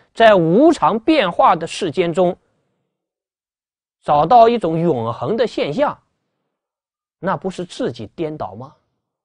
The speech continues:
这是我们用错了心。那什么才是永恒的呢？只有我们的发心是永恒的，我们这一种善行是永恒的，外在的一切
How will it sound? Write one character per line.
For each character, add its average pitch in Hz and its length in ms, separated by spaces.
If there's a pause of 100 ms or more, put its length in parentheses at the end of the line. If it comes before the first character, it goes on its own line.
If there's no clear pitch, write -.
(2000)
这 - 100
是 135 120
我 110 160
们 107 260
用 151 400
错 - 260
了 - 220
心。 - 220 (720)
那 269 140
什 180 120
么 269 140
才 240 140
是 262 100
永 156 220
恒 165 180
的 202 120
呢？ 151 80 (680)
只 277 240
有 262 100
我 196 240
们 214 160
的 196 100
发 262 380
心 233 220
是 220 160
永 135 120
恒 120 200
的， 120 140 (1120)
我 139 180
们 202 160
这 220 140
一 185 100
种 123 180
善 147 480
行 123 320
是 185 140
永 104 160
恒 - 200
的， - 100 (1160)
外 196 420
在 127 180
的 104 120
一 101 180
切 - 280